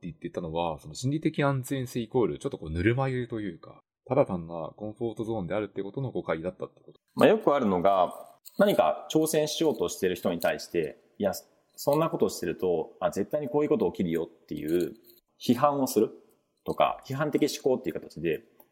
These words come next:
Speaker 2: あの、批判をしたり、もっとこうした方がいいよっていう形で、異論とか横割りを挟んだ時に、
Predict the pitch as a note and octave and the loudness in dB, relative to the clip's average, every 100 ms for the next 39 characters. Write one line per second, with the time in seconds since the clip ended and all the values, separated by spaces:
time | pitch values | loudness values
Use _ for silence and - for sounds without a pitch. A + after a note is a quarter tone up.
0 | _ - E2+ - G#2+ G2 F#2+ F2 E2 G#2+ | _ -6 -2 0 4 4 2 -2 0 0
1 | - - B2+ D3 - E3 A2+ F2+ D2+ - | 0 0 -2 -2 -2 2 4 2 0 -8
2 | D2+ - - E2+ - - G2+ B2+ C#3 G#2+ | -8 -10 -6 -4 -6 2 4 6 4 0
3 | C#2+ E2 - B2 B2 A2+ G#2 A#2 F#2+ D#2 | -2 -2 0 0 0 -4 0 2 2 -2
4 | - _ _ _ _ _ - E2+ - F2+ | -10 _ _ _ _ _ -10 -6 -4 -2
5 | D#2 | -4